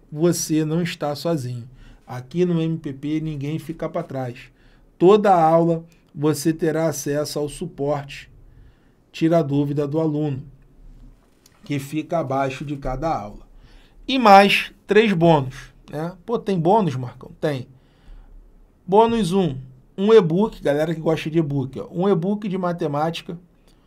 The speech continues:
com duzentas e trinta e duas questões. Bônus dois,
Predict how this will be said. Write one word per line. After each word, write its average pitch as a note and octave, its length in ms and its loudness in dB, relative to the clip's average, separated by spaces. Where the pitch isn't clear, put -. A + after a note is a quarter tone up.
com F3+ 240 0
duzentas F3 640 0
e F#3 80 -4
trinta F3 320 -4
e E3+ 40 -2
duas D#3+ 320 0
questões. - 800 -10
Bônus G#3 400 0
dois, F3+ 520 2